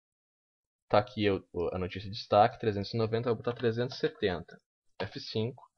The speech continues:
Já puxou certinho aqui, ó. Só que colou muito, então a gente realmente vai ter que tirar uma linha aqui pra ficar legal.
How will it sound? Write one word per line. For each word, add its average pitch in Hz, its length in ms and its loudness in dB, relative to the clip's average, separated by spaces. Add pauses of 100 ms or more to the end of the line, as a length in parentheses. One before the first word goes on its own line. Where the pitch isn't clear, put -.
(600)
Já 139 160 4
puxou 147 380 0
certinho 170 560 0
aqui, 110 320 0
ó. 80 100 2 (380)
Só - 160 -4
que - 120 -4
colou 165 340 4
muito, 110 260 0
então 120 160 -4
a 120 60 0
gente 135 280 -8
realmente 143 380 -2
vai 147 100 0
ter 139 120 -6
que 131 60 -8
tirar 127 180 0
uma 135 140 2
linha 120 240 0
aqui 123 120 -8
pra 120 100 0
ficar - 200 -4
legal. 110 360 2